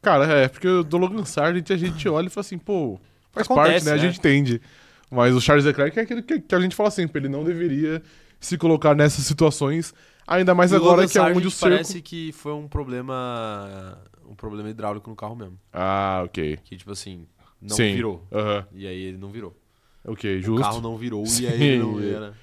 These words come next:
Speaker 1: E aí, e aí ele vira passageiro.
Speaker 2: É, ele virou
Speaker 1: Mas
Speaker 2: passageiro.
Speaker 1: o nosso Charlinho não, né? A
Speaker 2: Reza
Speaker 1: culpa,
Speaker 2: a lenda, reza a lenda.
Speaker 1: a
Speaker 2: Não
Speaker 1: culpa
Speaker 2: sei
Speaker 1: foi
Speaker 2: se
Speaker 1: dele.
Speaker 2: às vezes é a Williams também tentando tirar a pressão do moleque porque cometeu um
Speaker 1: É,
Speaker 2: erro, né?
Speaker 1: pode ser
Speaker 2: Mas
Speaker 1: também.
Speaker 2: enfim.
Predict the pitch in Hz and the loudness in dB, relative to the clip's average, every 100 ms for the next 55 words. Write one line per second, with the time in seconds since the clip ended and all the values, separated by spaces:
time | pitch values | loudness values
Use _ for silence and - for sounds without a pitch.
0 | - 117 123 123 120 117 123 117 123 135 | -2 4 6 6 6 6 4 4 4 4
1 | - 120 110 101 95 - 101 90 90 92 | 2 0 0 -4 -6 -10 -8 -8 -8 0
2 | 113 110 127 123 - 113 123 175 143 117 | 2 2 2 2 2 2 2 0 0 2
3 | 143 170 240 190 131 101 123 185 127 101 | 4 4 4 2 0 -4 -4 -4 -2 -2
4 | 113 127 156 135 120 113 120 160 202 143 | 0 2 4 4 4 4 2 0 0 2
5 | 156 175 214 208 175 180 175 165 160 151 | 0 2 4 4 4 0 -2 -6 -6 -8
6 | 156 165 160 165 160 170 170 - 156 165 | -8 -10 -8 -8 -8 -6 -8 -8 -10 -6
7 | 156 139 - 156 147 151 151 165 139 131 | -4 -4 -6 -10 -10 -12 -12 -2 4 4
8 | 113 110 107 120 113 110 98 | 4 0 -4 -4 -2 -2 -2